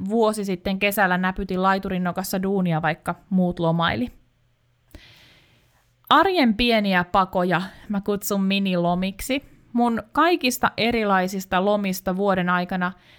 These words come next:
mä rakastan ehkä eniten minilomia. Mun miniloma on joskus tunnin, joskus muutaman päivän mittainen. Sen pointti on kuitenkin se, että mä päätän tehdä jotain ihanaa, rentoa,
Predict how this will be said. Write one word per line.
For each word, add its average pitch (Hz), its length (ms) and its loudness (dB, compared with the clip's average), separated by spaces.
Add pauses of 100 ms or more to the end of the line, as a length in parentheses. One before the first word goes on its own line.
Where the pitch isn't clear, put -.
(160)
mä 226 60 2
rakastan 240 520 2
ehkä 190 260 -4
eniten 196 480 2
minilomia. 175 720 0 (920)
Mun 247 140 6
miniloma 311 420 4
on 196 120 4
joskus 190 360 -4
tunnin, 226 500 0 (340)
joskus 220 500 -4
muutaman 220 480 0
päivän 208 380 2
mittainen. 185 600 -2 (1000)
Sen 254 260 2
pointti 339 440 2
on 208 200 2 (120)
kuitenkin 233 500 0
se, 226 260 2
että 202 360 -2 (180)
mä 202 160 -2 (100)
päätän 262 540 2
tehdä 202 320 -2
jotain 196 600 0
ihanaa, 185 720 0 (220)
rentoa, 196 720 2